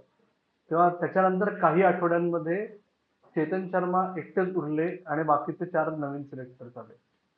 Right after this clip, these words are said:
त्या नवीन सिलेक्टर्स बरोबर ही विजन शेअर केली गेली की they were on board. त्यामुळे ती लोक कायम ते, अ, तीन, अ, लेफ्ट हँडर्स तरी टॉप सिक्स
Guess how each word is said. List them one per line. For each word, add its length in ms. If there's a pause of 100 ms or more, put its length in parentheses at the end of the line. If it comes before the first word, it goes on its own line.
(520)
त्या 120
नवीन 300
सिलेक्टर्स 680 (120)
बरोबर 360
ही 100
विजन 300
शेअर 240
केली 240
गेली 460 (560)
की 60
they 380
were 140
on 180
board. 400
त्यामुळे 340
ती 240
लोक 340
कायम 360
ते, 400 (500)
अ, 200 (140)
तीन, 800
अ, 300
लेफ्ट 280
हँडर्स 480
तरी 180
टॉप 300
सिक्स 240